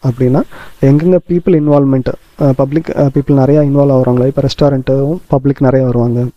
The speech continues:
ஹோட்டல்ல, ரெஸ்ட்-, அப்புறம் coffee ஷாப்ல. So அவங்க எல்லாருமே வந்து part five, அஹ், category கீழே தான் வருவாங்க schedule ஃபோரோட. So அவங்க ஒரு license வாங்கணும் அப்படின்னா, schedule ஃபோர்ல இருக்க part ஃபைவ் வந்து fulfill பண்ணாதான் அவங்களுக்கு வந்து license கிடைக்கும்.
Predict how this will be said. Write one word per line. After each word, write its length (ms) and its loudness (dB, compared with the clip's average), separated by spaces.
ஹோட்டல்ல, 580 0
ரெஸ்ட்-, 220 -10
அப்புறம் 300 0
coffee 220 -2
ஷாப்ல. 280 -2
So 180 0
அவங்க 260 2
எல்லாருமே 440 0
வந்து 280 -2
part 320 -2
five, 240 0
அஹ், 180 2
category 400 -2
கீழே 220 0
தான் 80 2
வருவாங்க 380 -2
schedule 260 0
ஃபோரோட. 240 -2
So 180 -2
அவங்க 240 2
ஒரு 160 2
license 340 0
வாங்கணும் 260 -2
அப்படின்னா, 320 -2
schedule 280 0
ஃபோர்ல 160 -2
இருக்க 180 -2
part 300 0
ஃபைவ் 440 2
வந்து 260 0
fulfill 340 -2
பண்ணாதான் 320 -2
அவங்களுக்கு 380 0
வந்து 140 2
license 260 -6
கிடைக்கும். 280 -4